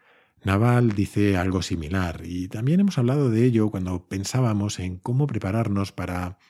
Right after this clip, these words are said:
esos posibles futuros de individuos soberanos.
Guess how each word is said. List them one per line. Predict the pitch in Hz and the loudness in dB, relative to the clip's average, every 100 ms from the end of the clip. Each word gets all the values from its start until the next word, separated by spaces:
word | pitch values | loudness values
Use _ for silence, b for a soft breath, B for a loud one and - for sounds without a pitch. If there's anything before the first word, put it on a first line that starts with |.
| b - | b -6
esos | 113 - 113 | -4 -2 -4
posibles | - 78 113 95 85 | -4 0 0 0 -4
futuros | - 87 110 107 80 80 | -8 -6 0 0 -2 -8
de | 85 85 85 | -10 -8 -6
individuos | 92 90 92 90 92 | -4 -2 -2 -2 -4
soberanos. | - 92 90 78 73 - - | -2 -2 -4 -8 -10 -16 -18